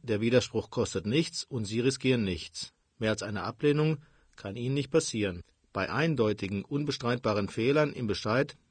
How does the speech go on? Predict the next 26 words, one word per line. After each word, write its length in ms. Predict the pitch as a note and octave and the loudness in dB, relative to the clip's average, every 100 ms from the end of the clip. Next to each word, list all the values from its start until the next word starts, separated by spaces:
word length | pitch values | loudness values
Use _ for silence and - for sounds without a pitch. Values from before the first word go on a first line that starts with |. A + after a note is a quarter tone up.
| _ _ _ | _ _ _
etwa 380 | - A2+ A#2 G#2+ | -6 -4 -2 0
wenn 140 | G#2+ | 0
ein 120 | G#2 G2+ | 0 0
Kind 460 | C#3 D3 C3 - _ - | 0 2 0 -4 _ -10
oder 180 | G#2+ G2 | -4 -2
Heizkosten 600 | A2+ - C3 A#2 B2 G2+ | -2 0 0 0 0 -4
komplett 360 | A2 G#2+ G#2+ | -2 -2 -2
vergessen 420 | - G#2+ D#3+ A#2 | 0 2 2 0
wurden, 360 | G2 G#2 C3+ D3 - _ _ _ _ | 0 0 0 -2 -8 _ _ _ _
dann 160 | - G2+ | -8 -6
sprechen 320 | - C3+ C#3+ | -2 0 0
Sie 200 | A#2+ A#2+ | 0 2
direkt 340 | A#2+ D3 C#3+ | 2 2 2
mit 160 | C3+ B2+ | 0 0
Ihrem 220 | A2+ G#2+ | -2 0
Sachbearbeiter 800 | F#2+ A#2+ - C3 C3 C3 C3+ C3 | 2 0 2 2 4 4 2 2
in 160 | - A2+ | 0 -2
der 80 | |
Arbeitsagentur 840 | F#2 A#2 C3 C3 C#3 C3 D3+ D#3 D#3+ - _ _ _ _ | 0 0 0 0 0 0 4 4 4 0 _ _ _ _
und 140 | C3 | -6
verlangen 420 | A#2+ A#2+ A2+ C#3+ B2+ | -2 0 2 0 0
einen 280 | G#2+ G#2+ | 0 0
neuen, 400 | G2+ A#2 D3 D#3 | 2 4 6 4
entsprechend 600 | - G#2+ - A#2 B2 D3+ | 0 -6 -2 0 0 -2
korrigierten 500 | - A#2+ G#2+ G#2 A2 | 0 0 2 2 2
Bescheid. 560 | C#3 C3+ G#2+ G2+ F2 - | 0 0 0 -2 -2 -6